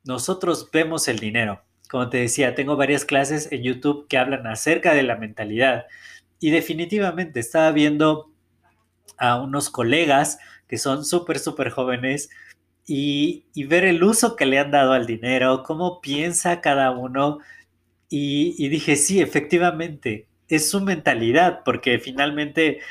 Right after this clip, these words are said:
ganan lo mismo, están en el mismo lugar y sin embargo tienen realidades sumamente distintas por cómo piensan alrededor del dinero.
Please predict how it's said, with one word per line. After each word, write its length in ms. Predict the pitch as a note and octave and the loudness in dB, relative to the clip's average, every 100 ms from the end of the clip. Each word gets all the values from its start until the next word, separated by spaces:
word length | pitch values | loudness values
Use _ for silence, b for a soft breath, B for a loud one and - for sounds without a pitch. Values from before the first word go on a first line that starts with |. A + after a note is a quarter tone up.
| B B _ _ - | B B _ _ -6
ganan 400 | D3 E3+ F3+ D#3 | 2 4 4 2
lo 120 | A#2 | 0
mismo, 800 | C3 F3 F#3+ F#3 G3+ G#3 B3 - _ _ _ - | 0 0 0 -2 0 0 0 -6 _ _ _ -8
están 340 | B2 - C#3+ | -6 -2 0
en 80 | D3+ | 0
el 180 | C#3+ B2 | 0 -2
mismo 300 | D3+ D#3+ F3+ | -6 -4 0
lugar 580 | D#3+ B2 B2+ D3 F3 F3+ B B B | 0 2 4 4 4 2 B B B
y 80 | C#3 | -6
sin 220 | - C#3+ | -6 -6
embargo 560 | C#3 B2+ D3 - F#3 F#3+ | -4 2 2 2 -2 -2
tienen 340 | D#3 D#3 E3+ | -4 -2 -4
realidades 640 | D#3+ D3 A#2 A#2+ C3+ D3+ - | 0 0 2 2 2 0 0
sumamente 520 | F3 F3 E3 D#3 E3 | 0 -2 -4 -6 -4
distintas 840 | C#3 A#2 - E3+ F3+ E3+ C3 C3+ | -4 -4 -6 -6 -6 -4 -2 -2
por 240 | - B2+ A#2+ | -4 -6 -4
cómo 320 | D3+ E3 - | -4 -4 -6
piensan 720 | - D#3+ F#3 F3+ - B2 D3 B B B | -4 -2 -2 -2 -2 -4 -6 B B B
alrededor 720 | C3 B2+ B2+ B2+ B2 D#3 - - | 0 2 2 2 4 2 0 -4
del 260 | B2+ A#2 | -2 -2
dinero. 500 | A#2+ A#2+ C3 A#2+ F#2+ | -6 -6 -4 -4 -10